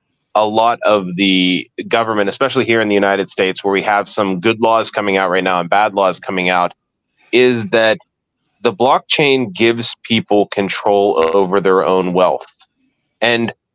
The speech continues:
while the blockchain sees us as just numbers, we're not a social security number. We're not a government product that we can be used out, pay taxes until we get so old, given a little bit of money, and then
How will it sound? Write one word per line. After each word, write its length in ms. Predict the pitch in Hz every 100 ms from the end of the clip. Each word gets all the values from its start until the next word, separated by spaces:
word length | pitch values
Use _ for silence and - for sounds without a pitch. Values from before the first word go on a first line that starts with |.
| _
while 280 | 110 135 156
the 140 | 131
blockchain 580 | 117 131 151 - 143 127
sees 240 | - 131
us 220 | 120 110
as 100 | 107
just 260 | 90 113 104
numbers, 440 | 101 107 131 139 135
we're 120 | 107
not 280 | 104 117 104
a 80 | 110
social 440 | - 120 - 113
security 680 | - 110 - 123 117 101 92
number. 460 | 90 62 82 50 - _ _
We're 140 | 110
not 200 | 123 127
a 100 | 123
government 600 | 104 107 110 123 113 110
product 460 | - 101 98 92 - -
that 100 | 80
we 140 | 107
can 180 | - 107
be 80 | 98
used 420 | 101 113 107 98
out, 260 | 101 101 - _ _ -
pay 180 | 117 113
taxes 480 | 117 107 - 107
until 240 | 101 98 104
we 100 | 101
get 200 | 101 95
so 200 | 113 101
old, 320 | 98 98 92
given 220 | 101 101
a 60 | 98
little 240 | 98 98
bit 100 | 98
of 80 | 98
money, 400 | 95 98 95 90 _ _ _ _
and 180 | 101 101
then 460 | 98 98 95 101